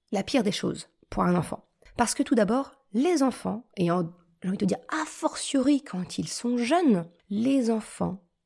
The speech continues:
comprennent tout au premier degré.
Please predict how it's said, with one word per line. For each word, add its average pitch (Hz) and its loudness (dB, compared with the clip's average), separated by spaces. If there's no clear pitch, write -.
comprennent 226 0
tout - -2
au 180 0
premier 269 4
degré. 170 0